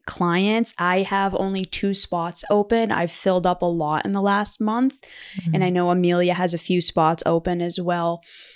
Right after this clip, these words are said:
Speaker 1: My coaching is directly around mental health and cognitive behavioral therapy. So I bring in a lot of the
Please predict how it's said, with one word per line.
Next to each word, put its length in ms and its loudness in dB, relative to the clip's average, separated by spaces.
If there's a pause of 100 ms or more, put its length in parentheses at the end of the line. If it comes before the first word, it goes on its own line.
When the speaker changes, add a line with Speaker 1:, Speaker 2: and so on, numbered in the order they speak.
(100)
Speaker 1:
My 640 4
coaching 560 0
is 200 0
directly 920 -2
around 600 -2
mental 420 -2
health 500 -2 (320)
and 160 -2
cognitive 520 -4
behavioral 560 -4
therapy. 560 -6
So 160 0
I 100 4
bring 300 0
in 120 -2
a 60 -2
lot 360 0
of 120 -6
the 340 -2